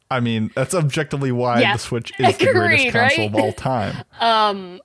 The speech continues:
Speaker 2: I don't know what the difference are, differences are between Switch and P S four, and I'm gonna assume the P C is probably just a port of P S four, so I have no idea. I don't know what the differences between them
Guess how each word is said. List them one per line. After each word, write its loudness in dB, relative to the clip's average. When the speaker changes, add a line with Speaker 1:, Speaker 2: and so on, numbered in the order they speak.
Speaker 2:
I 2
don't -2
know 2
what -2
the -10
difference -6
are, -2
differences -6
are -4
between -8
Switch -8
and -6
P -8
S -12
four, -12
and -12
I'm 2
gonna 6
assume 0
the -4
P -2
C -4
is -2
probably -6
just -10
a -10
port -10
of -18
P -12
S -16
four, -12
so -8
I -6
have 0
no 0
idea. -6
I -4
don't -4
know -4
what -8
the -20
differences -16
between -16
them -20